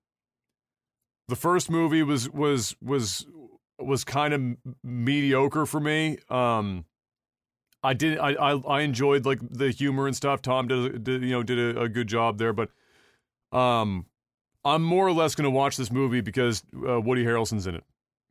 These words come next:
That's basically why I'm wa-, I'm gonna watch this movie, and because it's Carnage. And of, of the two, I've always enjoyed Carnage more than Venom. So, uh, growing up, I was a Carnage fanboy. Fuck Venom. So I'm in it, I'm in it for, for, for, uh, for Woody <laughs> Harrelson and Ca-, and Carnage.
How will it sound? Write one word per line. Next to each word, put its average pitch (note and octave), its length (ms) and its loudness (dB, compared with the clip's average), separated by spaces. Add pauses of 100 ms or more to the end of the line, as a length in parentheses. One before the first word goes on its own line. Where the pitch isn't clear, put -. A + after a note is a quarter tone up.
(680)
That's A#2+ 200 -2
basically C3+ 380 0
why A2+ 240 0
I'm G#2+ 100 0
wa-, G#2+ 140 0
I'm A2 160 -2
gonna A2 140 0
watch G2 220 -2
this F#2+ 120 -8
movie, F2 280 -8
and D3+ 200 0
because C#3 280 0
it's A2 80 -6
Carnage. A#2 440 -2
And A#2 140 -2
of, A#2+ 100 -4
of D3+ 360 2
the C3 60 -6
two, B2+ 380 2
I've A#2 120 2
always B2 260 2
enjoyed A2 300 0
Carnage A2 360 -2
more G#2+ 160 0
than G2 100 -4
Venom. F2 320 -4
So, G2+ 320 -2 (500)
uh, G#2+ 280 0
growing B2+ 360 2
up, B2+ 160 2
I A#2+ 60 2
was G#2+ 160 -2
a - 40 -14
Carnage B2 420 -2
fanboy. A2+ 460 0
Fuck B2 200 -2
Venom. G#2 320 -2 (220)
So A2 260 0
I'm B2+ 200 2
in C3+ 100 2
it, C3+ 80 -2
I'm C#3+ 160 0
in E3 80 2
it C#3 80 -2
for, B2 180 -4
for, B2 560 0
for, A#2+ 380 0
uh, A2 240 2 (260)
for C3 120 -2
Woody C#3+ 260 2
<laughs> - 20 2
Harrelson C#3 400 0 (120)
and A#2 100 -2
Ca-, - 140 -8 (300)
and A#2+ 220 0
Carnage. C#3+ 480 0